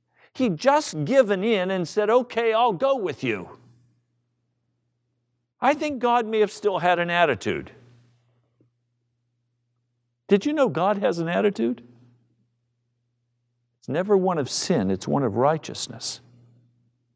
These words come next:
He hates sin. He hates sin. God doesn't look casually at you when you commit sin against him.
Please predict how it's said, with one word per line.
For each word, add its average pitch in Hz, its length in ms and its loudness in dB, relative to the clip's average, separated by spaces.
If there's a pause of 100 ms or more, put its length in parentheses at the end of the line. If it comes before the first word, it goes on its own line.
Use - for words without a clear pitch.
(1160)
He 151 360 0
hates - 680 2
sin. - 640 -2 (3750)
He 175 140 0 (160)
hates 240 260 4
sin. 220 540 -2 (1700)
God 226 260 0
doesn't 254 300 0
look 240 260 -2
casually 202 720 2
at 196 100 2
you 214 220 0
when 196 220 0
you 208 120 2
commit 214 380 0
sin 240 320 0
against 170 480 0
him. 165 220 2